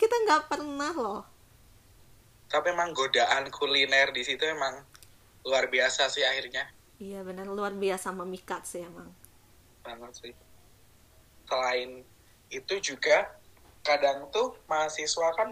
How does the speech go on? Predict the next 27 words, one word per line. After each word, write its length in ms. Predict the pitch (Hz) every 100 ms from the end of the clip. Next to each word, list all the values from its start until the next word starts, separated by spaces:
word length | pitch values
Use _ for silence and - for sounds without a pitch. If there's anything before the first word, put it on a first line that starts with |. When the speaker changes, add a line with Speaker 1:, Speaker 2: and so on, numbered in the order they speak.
| -
Speaker 2:
banyak 240 | 135 143 -
juga 140 | 131 131
punya 180 | 147 147 156 - - - - -
tongkrongan 480 | 170 170 170 165 170
sendiri 280 | 170 139 143 196
nggak 160 | 131 -
sih 100 | 156 - - -
buat 340 | 131 143 143 - - - - 156
nugas? 420 | 156 151 139 - - - _ _ 247
Speaker 1:
Iya, 180 | 214 170 170 - - 208
harus 240 | 226 233 240
banget 200 | 226 240 202 180
itu. 140 | 143 - - - - - - - - -
Speaker 2:
Harus 220 | 147 143 123
banget 280 | 127 151 -
sih, 100 | 143 -
karena 200 | 139 139 -
kayak 240 | 147 131 135 - _ - - -
nugas 320 | 143 131 143 -
di 60 | - -
kampus 420 | 123 - - 135 -
bosen, 760 | 170 226 - 160 156 156 156 151 156 - _ _ - -
nugas 480 | 143 - 131 131 131 - -
di 60 | 131
kosan 340 | 123 127 139 135 -
sendiri 580 | 143 135 135 131 131 127 127 127 - _ -
juga 220 | 131 131